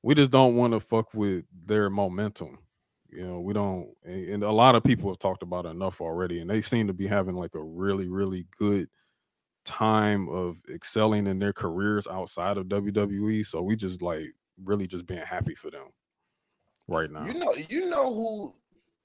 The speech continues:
Speaker 2: who's gonna have a stellar fucking career outside of W W E when it's all said and done?
Speaker 1: I can probably guess who you about to say.
Speaker 2: Becky Lynch.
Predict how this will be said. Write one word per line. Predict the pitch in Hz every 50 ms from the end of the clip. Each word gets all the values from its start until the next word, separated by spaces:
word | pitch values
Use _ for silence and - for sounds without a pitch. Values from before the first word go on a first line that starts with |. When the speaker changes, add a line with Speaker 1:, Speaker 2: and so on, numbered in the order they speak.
| _ _ -
Speaker 2:
who's | - 180 175
gonna | 160 170 160 156
have | 151 139 120 110
a | 104
stellar | 98 - - - - 123 139 160 160
fucking | 156 - 160 165 156 143
career | - 123 110 123 143 151 95 92
outside | 135 131 - 139 139 139
of | 131
W | 131 127 127 120
W | 127 120 123 123
E | 123
when | 120 117 110
it's | 110 113
all | 113 113
said | - - 120 113
and | 113 110
done? | 120 123 123 117 117 _ _ _ _ _ _ _ _ _ _ _ _ _ _ _ 330 _ _ _ _ _ - - -
Speaker 1:
I | - 95
can | - - 98 85
probably | - - 95 90 87 87 87 85 85 85 80
guess | 78 85 90 87 85 -
who | - - 90
you | 80 82 80
about | 80 80 82 -
to | 78
say. | - - 80 73 76 - _ _ _ _ _ _ _ _ _
Speaker 2:
Becky | 135 127 123 - - 104
Lynch. | 90 82 - - - -